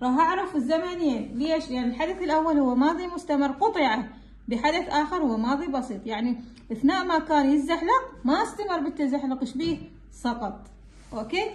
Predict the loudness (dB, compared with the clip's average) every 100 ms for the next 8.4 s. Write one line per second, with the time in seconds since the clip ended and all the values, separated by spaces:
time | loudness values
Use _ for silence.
0 | -12 -20 -20 -6 2 4 4 -2 -8 0
1 | 2 2 0 -4 -8 -14 -8 -2 0 2
2 | 2 2 2 0 0 -2 -4 -8 -20 -20
3 | -8 -4 0 0 0 2 2 4 2 0
4 | -2 2 2 2 2 2 4 4 2 2
5 | 4 4 4 4 4 4 2 -2 0 0
6 | 2 2 0 -2 -2 2 2 2 -2 -14
7 | -8 -4 2 4 6 4 4 0 -2 -4
8 | -2 0 0 -2